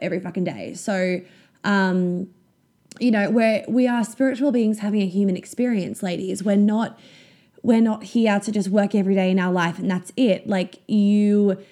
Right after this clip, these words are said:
have wounds so that you can come back to that healed version of yourself. And if you're not doing that, you're really missing out on an amazing part of your life. So some of the questions I wanna ask you to help you kind of determine whether you could be a good fit,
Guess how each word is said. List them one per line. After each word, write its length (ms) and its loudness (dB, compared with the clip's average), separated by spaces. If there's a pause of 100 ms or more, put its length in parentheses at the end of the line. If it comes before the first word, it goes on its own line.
(100)
have 380 -2
wounds 520 2
so 120 2
that 120 -2
you 100 -4
can 200 0
come 220 0
back 200 0
to 80 -20
that 200 -6
healed 260 0
version 420 0
of 100 -4
yourself. 420 -8
And 80 0
if 120 -4
you're 100 0
not 220 -6
doing 240 2
that, 180 -2
you're 120 0
really 320 2
missing 340 0
out 180 0
on 80 -2
an 100 2
amazing 360 0
part 240 -4
of 180 -2 (540)
your 180 2
life. 460 -6 (120)
So 400 0 (360)
some 440 2
of 200 2
the 100 2
questions 440 0
I 80 4
wanna 240 0
ask 380 -4
you 120 6
to 60 2
help 300 -2
you 60 -4
kind 180 -2
of 60 0
determine 440 0
whether 220 -2
you 160 0
could 140 -2
be 120 4
a 40 0
good 180 -2
fit, 380 -2